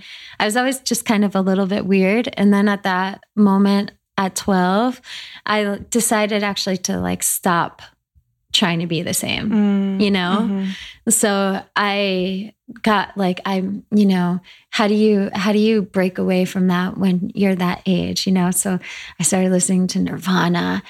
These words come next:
Speaker 1: and, like, dyed my hair blue <laughs> and, like,
Speaker 2: <laughs>
Speaker 1: wore, like,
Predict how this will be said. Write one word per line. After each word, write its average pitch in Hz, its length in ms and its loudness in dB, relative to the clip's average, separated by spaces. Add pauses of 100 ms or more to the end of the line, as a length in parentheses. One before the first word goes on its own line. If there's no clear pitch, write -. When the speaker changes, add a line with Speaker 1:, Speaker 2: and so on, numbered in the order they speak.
(180)
Speaker 1:
and, 185 180 2
like, - 340 -4 (420)
dyed 175 240 0
my 170 80 -8
hair 185 340 0
blue 180 500 2
<laughs> - 240 2
and, 285 360 4
like, 285 560 0
Speaker 2:
<laughs> - 0 -
Speaker 1:
wore, 226 320 0
like, 185 340 -4